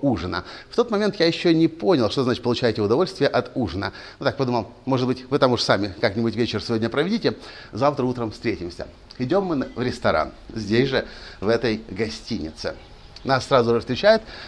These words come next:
«Вы, говорит, из компании Mental Way?» Так называется компания Михаля. Здесь очень известная тренинговая компания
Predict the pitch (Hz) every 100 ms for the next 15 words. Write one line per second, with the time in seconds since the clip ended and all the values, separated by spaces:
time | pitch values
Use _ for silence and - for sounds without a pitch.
0 | - - 196 202 196 - 170 - 165 156
1 | 151 156 160 165 - - 135 143 147 175
2 | 190 294 226 - - - 123 123 123 120
3 | 113 120 120 117 113 113 120 - 90 95
4 | 95 113 113 117 110 123 - 113 120 113
5 | 107 110 107 113 113